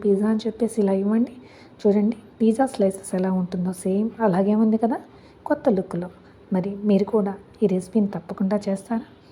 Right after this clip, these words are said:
మరి నా రెసిపీ నచ్చితే లైక్ చేయడం మర్చిపోకండి, సబ్స్క్రైబ్ చేయండి. పక్కనే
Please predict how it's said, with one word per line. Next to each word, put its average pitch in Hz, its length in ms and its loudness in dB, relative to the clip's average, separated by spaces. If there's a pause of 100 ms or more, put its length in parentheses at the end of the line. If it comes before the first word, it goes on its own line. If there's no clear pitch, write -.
(340)
మరి 185 220 0
నా 185 140 -2
రెసిపీ 180 260 -6 (100)
నచ్చితే 190 340 -2 (480)
లైక్ 180 240 -2
చేయడం 220 280 4
మర్చిపోకండి, 247 580 -4 (260)
సబ్స్క్రైబ్ 294 460 -4
చేయండి. 240 340 4 (680)
పక్కనే 320 320 -2